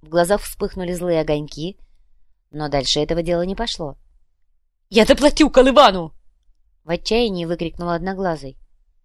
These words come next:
Барон покачал головой. «Кинжал, кувалда! Отдай то, что мне нужно, пока я не отобрал то, что у тебя есть». Взгляд мутно-зелёных глаз барона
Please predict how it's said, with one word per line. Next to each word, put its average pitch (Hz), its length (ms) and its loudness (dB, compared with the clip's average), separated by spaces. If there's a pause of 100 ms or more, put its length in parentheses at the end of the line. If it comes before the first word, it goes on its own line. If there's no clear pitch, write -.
(120)
Барон 165 340 0
покачал 160 400 -4
головой. 151 480 -6 (920)
«Кинжал, 151 640 -2
кувалда! 113 600 -4 (800)
Отдай 170 500 2
то, 135 160 -6
что - 180 -8
мне 139 180 -6
нужно, 156 400 -12 (220)
пока 143 180 -2
я 151 180 4
не 147 100 0
отобрал 147 440 2
то, 135 200 -4
что 131 200 -6
у 131 60 -6
тебя 156 220 -4
есть». 180 440 -10 (1000)
Взгляд 175 400 0
мутно-зелёных 190 680 -4
глаз 147 300 -2
барона 196 400 -4